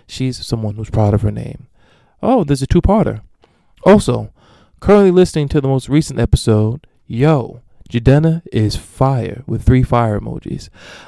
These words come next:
I have all his music on constant rotation. Listen to his new album. I guarantee you will like it,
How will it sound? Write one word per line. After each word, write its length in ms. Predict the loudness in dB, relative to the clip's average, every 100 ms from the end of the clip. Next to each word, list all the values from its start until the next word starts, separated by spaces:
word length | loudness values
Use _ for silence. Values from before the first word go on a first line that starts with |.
| -4
I 100 | 2
have 160 | 4
all 200 | 4 4
his 140 | 2 0
music 320 | -2 -2 -6
on 80 | -8
constant 300 | -8 -8 -2
rotation. 640 | 0 0 -4 -6 -10 -10 -4
Listen 340 | -4 -4 -10
to 160 | -6 -6
his 160 | -6
new 340 | -6 -4 -2 0
album. 360 | 0 -4 -6 -16 _
I 120 | -12 -8
guarantee 320 | -6 -6 -2
you 140 | 0
will 80 | 0
like 220 | -2 -6
it, 120 | -10